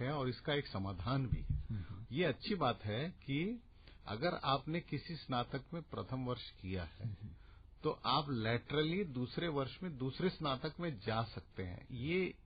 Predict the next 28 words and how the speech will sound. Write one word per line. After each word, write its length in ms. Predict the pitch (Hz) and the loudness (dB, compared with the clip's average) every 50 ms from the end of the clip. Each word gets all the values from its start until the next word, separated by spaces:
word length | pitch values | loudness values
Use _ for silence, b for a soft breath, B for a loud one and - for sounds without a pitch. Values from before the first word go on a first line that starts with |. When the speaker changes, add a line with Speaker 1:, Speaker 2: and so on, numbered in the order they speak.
| - - - - - - - 143 | -20 -20 -20 -20 -16 -10 -8 -6
Speaker 1:
इतनी 300 | 139 - 196 202 220 202 | -4 0 0 2 2 2
बड़ी, 420 | 131 98 92 117 123 151 190 196 | 0 0 4 6 8 10 10 8
अ, 80 | - - - - - - - - - - 104 107 104 104 | 8 4 -4 -16 -18 -18 -16 -10 -6 -2 0 0 0 0
उपलब्धि 560 | 107 110 98 - 113 117 120 120 120 170 180 151 | 0 -2 0 2 2 2 2 2 2 4 4 4
है 240 | 123 120 131 135 | 6 4 4 2
इस 80 | 131 123 - - - b b b b b | 2 0 -2 -8 -16 b b b b b
पॉलिसी 400 | - 107 107 117 113 - - 131 | 0 2 4 2 2 2 2 0
की, 280 | 113 - 113 110 120 175 - - | 0 0 0 -2 -2 -2 -4 -4
Speaker 2:
हम्म। 340 | 117 107 101 - - 120 117 - - - - - - - - - | -4 -4 -4 -4 -4 -6 -6 -6 -10 -14 -16 -16 -16 -16 -14 -8
Speaker 1:
जिस 180 | 95 110 135 - | -4 -2 -2 -2
पे 180 | - - 185 170 | 0 2 4 6
हमको 320 | 151 139 143 139 - 175 | 6 6 4 2 0 -2
ध्यान 340 | 120 98 104 104 117 131 117 | 0 0 0 2 2 2 2
देना 260 | 92 98 101 107 110 | 2 2 0 0 0
चाहिए 280 | 104 - - 135 151 156 | -2 -4 -4 -4 -4 -2
कि 60 | 151 | -2
बच्चों 380 | 113 101 117 - - - 175 | 0 2 2 2 2 0 -2
का 100 | 170 190 | 0 2
एक 220 | 170 147 139 135 - | 4 4 4 2 0
साल 220 | - 170 175 170 | 0 0 0 0
बचाने 480 | 143 110 110 98 - 117 120 135 147 151 | 0 -2 -2 0 2 2 2 2 2 2
में 140 | 160 165 175 | 0 0 0
ये 140 | 170 151 | 2 0
पॉलिसी 440 | 135 - - - 101 107 - - 147 | 0 0 -2 -2 -2 -2 -2 -4 -6
सक्षम 420 | 135 - - 92 - - - - - | -4 -4 -6 -6 -6 -10 -10 -10 -8
है। 100 | - - | -6 -4
Speaker 2:
हम्म, 120 | 110 98 | -4 -4
हम्म, 280 | 90 87 - - - | -4 -6 -8 -10 -10